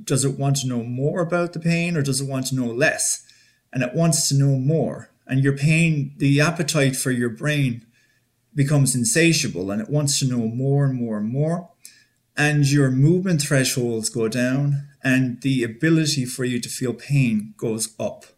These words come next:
So unfortunately, your body actually changes. And that's one of the reasons why somebody can have a clear test, but still have lots of pain.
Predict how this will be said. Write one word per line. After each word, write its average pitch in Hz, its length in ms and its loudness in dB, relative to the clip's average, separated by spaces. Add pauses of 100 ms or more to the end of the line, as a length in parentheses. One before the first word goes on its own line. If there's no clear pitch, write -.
(600)
So 147 320 2
unfortunately, 139 760 0
your 123 160 -4
body 151 400 2
actually 127 480 -2
changes. 127 800 -2
And 127 160 -6
that's 139 360 -2
one 143 160 2
of 135 60 4
the 123 80 0
reasons 127 560 -2
why 117 320 -4 (320)
somebody 127 460 0
can 127 140 0
have 113 200 0
a 113 80 -2
clear 117 400 0
test, - 760 -2 (360)
but 110 160 -4
still 117 260 -2
have 101 180 -4
lots 98 240 -6
of - 80 -16
pain. 85 280 -12